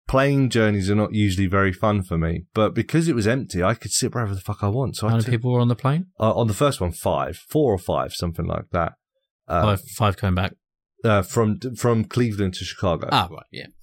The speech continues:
Speaker 1: Um, and then, yeah, so I could sit wherever I want on the plane, which was nice. Um, and then I, we landed in Chicago, and the same thing. It was, it was dead. There was, like, nobody there. But all the shop, not all of the shops, but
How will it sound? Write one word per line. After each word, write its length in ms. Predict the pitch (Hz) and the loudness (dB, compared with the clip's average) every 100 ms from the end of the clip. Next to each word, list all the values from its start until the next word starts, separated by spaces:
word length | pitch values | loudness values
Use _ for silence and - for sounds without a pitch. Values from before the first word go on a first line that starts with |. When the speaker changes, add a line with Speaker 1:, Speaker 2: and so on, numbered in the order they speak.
| - - _ _ _ - - | -20 -20 _ _ _ -16 -10
Speaker 1:
Um, 400 | 85 90 90 90 | -2 0 2 0
and 240 | - 92 95 | 0 0 2
then, 320 | 95 95 92 | 2 2 2
yeah, 140 | 101 | 0
so 160 | 90 107 | 0 0
I 40 | 113 | -2
could 120 | 120 | -2
sit 160 | - | -2
wherever 260 | 90 95 85 | 0 0 2
I 40 | |
want 220 | 82 95 80 | 0 0 -2
on 80 | |
the 60 | 78 | -4
plane, 240 | 82 80 | -2 -2
which 140 | 80 - | -2 -6
was 120 | 80 | -6
nice. 240 | 78 82 - - - - - - | -4 -4 -6 -18 -20 -20 -20 -6
Um, 260 | 104 104 98 | 0 2 2
and 220 | 101 104 | 2 2
then 440 | 104 107 104 104 101 - | 4 4 4 2 0 0
I, 760 | 104 101 101 101 98 98 95 - - | 2 4 4 4 4 2 0 -2 -6
we 120 | 110 | 0
landed 340 | 117 131 131 113 | 2 4 2 2
in 60 | 101 | 0
Chicago, 520 | - 101 87 80 82 | 0 0 2 0 0
and 160 | - 107 | 0 0
the 40 | |
same 240 | - 147 123 | 2 0 0
thing. 240 | 131 87 | 0 0
It 60 | 73 | 0
was, 160 | 80 - | -6 -10
it 80 | |
was 120 | 160 - _ _ - | -14 -16 _ _ -8
dead. 300 | 139 117 82 | -2 -2 -4
There 100 | 80 | -8
was, 120 | 82 | -8
like, 160 | - - | -10 -8
nobody 640 | 98 117 123 127 113 110 | -4 0 0 0 0 0
there. 260 | 104 92 82 - - - _ _ | 2 0 -2 -8 -20 -20 _ _
But 80 | 101 | -4
all 160 | 98 143 | 0 2
the 60 | |
shop, 380 | 135 - 147 - 107 123 | 0 0 0 0 -6 -6
not 220 | 139 147 - | 0 2 2
all 220 | 143 127 | 2 2
of 80 | 90 | 2
the 60 | 87 | -2
shops, 340 | - 90 - - | -2 -4 -4 -4
but 180 | 95 | -4